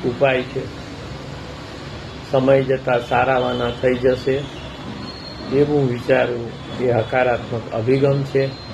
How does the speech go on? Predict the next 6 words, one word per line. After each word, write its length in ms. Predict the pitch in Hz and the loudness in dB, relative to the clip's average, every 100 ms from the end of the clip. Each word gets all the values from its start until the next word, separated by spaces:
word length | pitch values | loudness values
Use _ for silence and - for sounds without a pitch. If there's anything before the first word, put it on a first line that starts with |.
| 101 - - - - - - 101 - - - - - - 139 | -10 -10 -12 -14 -14 -12 -10 -10 -10 -12 -14 -14 -12 -8 -2
અને 380 | 127 120 113 110 - - - - - - - - - - - - - - - - - - - - - 135 | 2 2 2 -4 -8 -10 -10 -10 -10 -10 -10 -10 -10 -8 -10 -10 -10 -8 -8 -8 -8 -10 -10 -10 -8 -2
આનાથી 440 | 143 143 135 - | 2 2 2 0
વિશેષ 460 | 113 113 107 117 101 - - - - - - - - - - - - - - | 0 0 2 2 2 -2 -10 -10 -10 -8 -8 -8 -10 -12 -12 -10 -8 -8 -2
બીજું 360 | 127 127 131 - | 0 2 0 2
કશું 380 | 135 - 160 | 0 2 0
જ 80 | 120 | 0